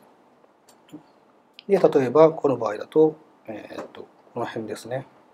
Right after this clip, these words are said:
この辺が何かって見ると、えーっと、トゥーコンポーネントの、えーっと、シグナル、シグナル応答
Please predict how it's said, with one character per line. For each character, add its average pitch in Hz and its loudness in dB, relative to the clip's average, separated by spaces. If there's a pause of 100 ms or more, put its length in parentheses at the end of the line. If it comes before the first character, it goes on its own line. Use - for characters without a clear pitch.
(960)
こ - -10
の 135 -2
辺 123 -4
が 123 -4
何 120 -6
か 104 -10
っ - -14
て - -12
見 123 -6
る 110 -10
と、 180 2
え 127 -6
ー - -
っ - -12
と、 - -20 (500)
ト 139 0
ゥ - 4
ー - 2
コ 131 4
ン - -2
ポ 131 0
ー 120 -2
ネ 104 -6
ン - -18
ト 98 -12 (160)
の、 151 2
え 120 -8
ー - -4
っ - -20
と、 - -12
シ - -6
グ 117 0
ナ 120 2
ル、 117 -2
シ - -8
グ 117 -4
ナ 117 0
ル 117 4
応 113 2
答 - -18